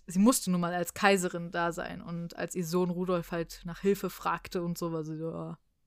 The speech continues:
kann ich nicht, kein Bock auf dich.“ Und also da gibt's halt viele Sachen, die sie auch scheiße gemacht hat, aber deswegen finde ich's trotzdem eine sehr inspirierende Geschichte, generell eine Frau zu der Zeit und wie stark sie eigentlich war und wie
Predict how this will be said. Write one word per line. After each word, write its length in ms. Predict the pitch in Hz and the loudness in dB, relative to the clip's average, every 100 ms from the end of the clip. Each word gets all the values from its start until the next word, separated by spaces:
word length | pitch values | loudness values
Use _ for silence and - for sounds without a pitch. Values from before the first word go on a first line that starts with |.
| _ _ _ _ _ - | _ _ _ _ _ -12
kann 160 | 190 | -8
ich 100 | 165 | -6
nicht, 220 | 175 165 _ _ _ - | -8 -12 _ _ _ -14
kein 140 | - 160 | -8 -6
Bock 200 | 156 - | -8 -10
auf 100 | - | -12
dich.“ 260 | - - _ _ | -12 -12 _ _
Und 340 | 170 165 165 - - - - - - _ _ _ | -8 -6 -6 -10 -20 -20 -20 -20 -20 _ _ _
also 160 | 208 220 | 4 6
da 60 | |
gibt's 220 | 202 208 | 4 2
halt 140 | 220 202 | 0 0
viele 180 | 208 208 | 2 2
Sachen, 260 | 190 190 | 2 2
die 80 | 185 | 0
sie 120 | 175 | 2
auch 100 | 170 | 0
scheiße 320 | - 202 208 | 2 0 2
gemacht 260 | 180 175 170 | -2 -2 -4
hat, 80 | 180 | -6
aber 140 | 170 | -4
deswegen 320 | 175 185 190 | -4 -4 -4
finde 140 | 185 190 | -4 -4
ich's 100 | 180 | -4
trotzdem 320 | - 196 185 | -6 -2 0
eine 100 | 180 | 0
sehr 160 | 170 180 | 2 0
inspirierende 540 | 180 - 180 185 180 | -2 -4 -2 0 0
Geschichte, 560 | 165 - 202 - 165 160 - - _ _ | -2 -4 -6 -2 -4 -4 -12 -20 _ _
generell 580 | - 185 180 185 185 180 - | -2 0 2 4 4 4 0
eine 240 | 175 170 | -2 -2
Frau 500 | 170 - 180 175 175 - 156 | -6 2 4 4 2 -2 -6
zu 160 | - | -4
der 220 | 180 170 | 0 0
Zeit 560 | - - 170 165 170 - _ - | 0 2 4 4 0 -10 _ -4
und 440 | 175 170 170 - - _ _ _ _ _ | -2 -2 -4 -8 -20 _ _ _ _ _
wie 220 | 180 180 | -2 0
stark 380 | 202 - 190 214 | 2 8 8 8
sie 140 | - | 2
eigentlich 460 | 151 170 175 180 - | 2 2 -2 -6 0
war 320 | 180 180 - | 4 4 4
und 400 | 202 208 190 170 | 2 2 0 -2
wie 480 | 175 190 185 180 175 | -2 0 2 2 0